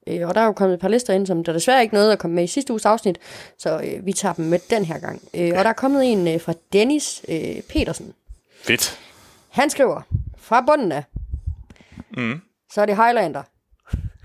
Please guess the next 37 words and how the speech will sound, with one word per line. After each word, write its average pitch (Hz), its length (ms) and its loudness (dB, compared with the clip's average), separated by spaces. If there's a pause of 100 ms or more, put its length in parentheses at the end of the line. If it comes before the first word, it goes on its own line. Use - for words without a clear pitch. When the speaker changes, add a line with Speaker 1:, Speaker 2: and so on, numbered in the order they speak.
Speaker 1:
Who 277 80 0
Speaker 2:
Uh. - 40 6
Speaker 1:
Wants 254 240 4
to 262 100 -2
Live 262 180 2
Forever? 240 460 2 (580)
Så - 260 2
også 262 200 4
Speaker 2:
Who 214 120 -4
Speaker 1:
den 233 120 4
efterfølgende 196 380 2
Speaker 2:
wants 185 140 -2
Speaker 1:
serie, 180 380 2 (140)
på 214 80 0
Speaker 2:
to 170 80 2
Speaker 1:
tysk 170 200 2
Speaker 2:
live 160 100 0
Speaker 1:
naturligvis. 190 680 -2 (320)
Speaker 2:
forever. 175 1000 2 (480)
Yes. - 460 0 (1500)
Speaker 1:
Og - 80 6
Speaker 2:
Uff. 180 100 4
Speaker 1:
den, 247 180 2
det 247 100 2
nummer, 247 280 2
det 233 100 2
har 220 80 6
jeg 208 60 6
jo 202 60 4
lige 226 180 2
hørt 202 220 4
til, 170 340 0 (720)
øh, 165 80 2
Fanta 190 340 2
Symphony 220 500 2 (180)
i, 170 280 -4
øh, 57 240 -4